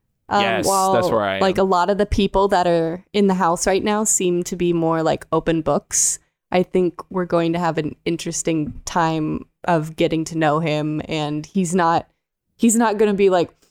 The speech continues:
Speaker 1: like, at first, I thought the same thing with, uh, Soda from O N D at first, but then he just, like, started dropping things about himself, but I don't foresee that <laughs> happening with Topaz.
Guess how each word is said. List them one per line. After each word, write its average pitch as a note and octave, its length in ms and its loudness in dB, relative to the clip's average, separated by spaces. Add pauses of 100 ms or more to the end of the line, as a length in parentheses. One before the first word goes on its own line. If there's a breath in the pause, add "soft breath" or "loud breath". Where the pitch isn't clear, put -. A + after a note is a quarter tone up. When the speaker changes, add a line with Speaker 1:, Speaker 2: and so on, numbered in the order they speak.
(160)
Speaker 1:
like, A3 100 2
at B3+ 140 0
first, D4 260 2
I B3 120 2
thought C4 200 0
the B3 100 2
same G3+ 240 2
thing G3 160 2
with, F3+ 220 -2
uh, E3 300 2
Soda E3+ 420 4
from E3 220 -2
O E3 160 2
N E3 160 0
D D#3+ 220 4
at F3 200 2
first, G#3 500 2 (280)
but F#3+ 180 2
then G3 180 2
he G#3+ 160 4
just, F#3+ 380 2
like, E3 260 0
started E3 440 2
dropping D3 460 -2
things - 300 -2
about - 260 0
himself, - 540 0
but F#3 80 2
I F3 80 4
don't G3 320 2
foresee G#3 340 4
that A3+ 160 2
<laughs> - 140 0
happening F#3+ 380 2
with G3 140 2
Topaz. - 560 0